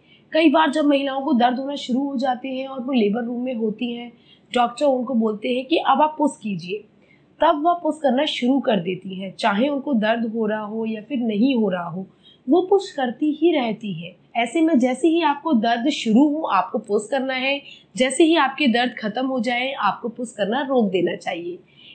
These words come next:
ऐसा नहीं है कि आप लगातार पुश करते रहें, ऐसा करने से आपकी एनर्जी वेस्ट हो जाएगी,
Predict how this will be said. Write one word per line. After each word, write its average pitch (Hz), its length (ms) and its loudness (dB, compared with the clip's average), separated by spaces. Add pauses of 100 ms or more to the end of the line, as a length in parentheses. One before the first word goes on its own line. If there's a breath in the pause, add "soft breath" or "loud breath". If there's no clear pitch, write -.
ऐसा 202 280 0
नहीं 330 240 -2
है 370 100 2
कि 370 120 2
आप 349 200 -2
लगातार 202 500 2
पुश 262 220 -8
करते 233 340 0
रहें, 185 280 -4 (340 soft breath)
ऐसा 220 300 -2
करने 254 300 -2
से 277 160 -2
आपकी 202 340 2
एनर्जी 190 480 0
वेस्ट 190 320 2
हो 247 120 0
जाएगी, 220 420 0